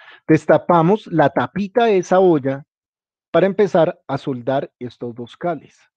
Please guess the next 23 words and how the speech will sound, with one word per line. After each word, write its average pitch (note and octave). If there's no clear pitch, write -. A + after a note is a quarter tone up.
¿bien? F3+
Destapamos B2
esa D3
tapa, -
¿bien? E3
Destapamos. -
Aquí F#3+
estoy A#3
haciendo A3
las G#3+
medidas. C#3
¿No, D3+
no E3+
escuchan? C4+
¿Se -
escucha A3
o B3
no G#3+
escuchan? -
No C#3+
se F#3+
escucha, C#3+
¿cierto? D3+